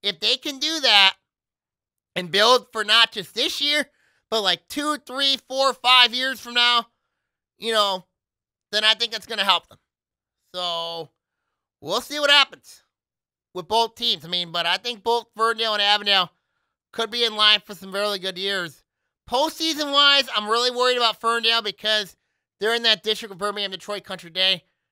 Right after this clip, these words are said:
That's very frightening right there. Um, and then Avondale, obviously, they're in that district with Bloomfield Hills and Seaholm.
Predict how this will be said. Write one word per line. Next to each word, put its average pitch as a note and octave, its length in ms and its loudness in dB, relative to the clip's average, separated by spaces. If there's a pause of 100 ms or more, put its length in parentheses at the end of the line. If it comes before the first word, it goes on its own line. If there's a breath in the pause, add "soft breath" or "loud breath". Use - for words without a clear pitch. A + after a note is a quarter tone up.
(140)
That's F#3 240 -2
very F3+ 260 -6
frightening F3 440 -6
right E3+ 220 -4
there. E3+ 240 -6 (520)
Um, F3+ 640 -2 (100)
and F3+ 160 -6
then G3 200 2
Avondale, G#3+ 480 4
obviously, G#3 440 2
they're G3 180 -4
in F#3+ 60 -4
that F#3 180 -2
district F#3 380 -8
with F3 140 -10 (120)
Bloomfield F3+ 440 -6
Hills F3 340 -4
and D#3+ 140 -18
Seaholm. F#3 580 -4